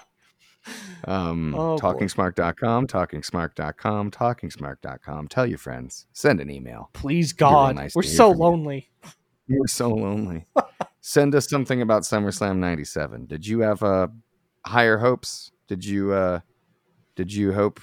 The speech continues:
Speaker 2: to see, uh, Vader take on Shawn Michaels a second year in a row?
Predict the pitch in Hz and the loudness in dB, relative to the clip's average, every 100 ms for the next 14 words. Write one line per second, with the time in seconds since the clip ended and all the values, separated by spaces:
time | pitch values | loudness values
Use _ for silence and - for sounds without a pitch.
0 | _ - 92 - 107 104 98 95 90 90 | _ -10 -10 -6 -4 -2 0 0 -2 -2
1 | 101 101 101 98 _ _ - 110 - 104 | 0 0 0 -2 _ _ -2 -2 0 0
2 | 104 104 - 113 107 107 104 110 107 - | 0 0 0 0 2 0 0 -4 -4 -12
3 | - 87 85 104 95 107 107 107 101 101 | -10 -8 -4 -4 -2 -2 0 -2 -2 0
4 | 110 110 107 104 | 0 0 -2 -4